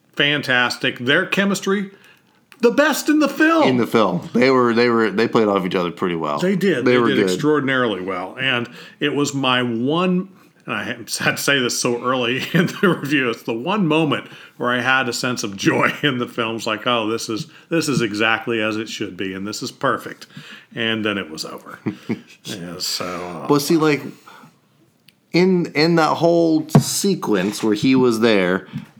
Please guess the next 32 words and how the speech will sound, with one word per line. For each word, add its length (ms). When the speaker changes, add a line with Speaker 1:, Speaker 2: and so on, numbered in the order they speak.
Speaker 2:
and, 340
uh, 200
they're 200
having 220
a 40
good 180
time, 600
and 220
then 840
they're 180
playing 300
off 220
each 160
other, 360
and 80
then 140
scare, 840
and 240
then 560
the 80
bad 280
stuff 260
happens, 640
and 240
he 340
runs 220
away, 180
and 160
what 200
happened 260
to 100
him? 120